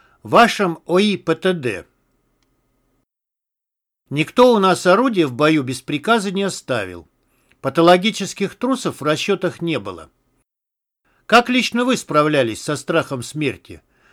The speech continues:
Всё же в смертниках служили. Недаром говорят: «Прощай, Родина». Смерть всегда была рядом с нами. Сколько раз я был на волоске от гибели,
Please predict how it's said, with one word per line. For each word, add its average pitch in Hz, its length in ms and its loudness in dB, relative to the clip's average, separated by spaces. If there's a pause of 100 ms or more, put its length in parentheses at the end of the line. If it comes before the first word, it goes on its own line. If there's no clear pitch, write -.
(100)
Всё 208 200 2
же 202 120 0
в - 60 -8
смертниках 220 600 -4
служили. 117 640 -6 (220)
Недаром 180 460 2
говорят: 143 520 0
«Прощай, 151 420 -2
Родина». 101 500 -4 (800)
Смерть 240 320 0
всегда 240 320 2
была 143 260 2
рядом 110 280 -4
с - 140 -14
нами. 95 340 -10 (380)
Сколько 226 400 0
раз 240 240 4
я 196 100 2
был 196 220 2
на 190 100 0
волоске 202 460 2
от 196 80 0
гибели, 190 480 -4